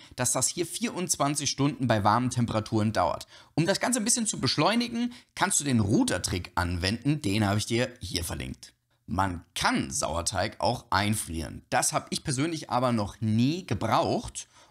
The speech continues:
und deswegen kann ich dazu auch zu diesem Zeitpunkt noch nichts sagen. Wenn es dich interessiert,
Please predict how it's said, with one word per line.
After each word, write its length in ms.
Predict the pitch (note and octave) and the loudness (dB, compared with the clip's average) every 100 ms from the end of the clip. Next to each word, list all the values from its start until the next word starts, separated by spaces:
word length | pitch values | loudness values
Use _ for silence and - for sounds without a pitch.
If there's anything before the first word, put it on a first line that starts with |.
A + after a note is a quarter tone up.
| _ | _
und 320 | C#3 D#3 D#3 - _ _ _ - | 0 0 -2 -10 _ _ _ -6
deswegen 420 | A#2+ G#2+ G#2 G#2+ | -4 0 0 0
kann 160 | G#2 G2 | -2 -4
ich 100 | F2+ | -2
dazu 300 | E2 E2+ G2+ | -2 -2 -4
auch 200 | E2+ - | -4 -6
zu 140 | - | -10
diesem 240 | F#2+ E2 G2 | -10 -6 -6
Zeitpunkt 400 | - - G#2+ - | -6 -4 -4 -2
noch 80 | |
nichts 240 | F#2+ A#2+ - | -2 -2 0
sagen. 320 | D3 F#2+ - | 0 -2 -8
Wenn 160 | - - | 0 2
es 100 | B3 | 2
dich 100 | A3+ | 0
interessiert, 500 | G3+ F#3 - C#4+ E4+ | -2 -4 0 0 -2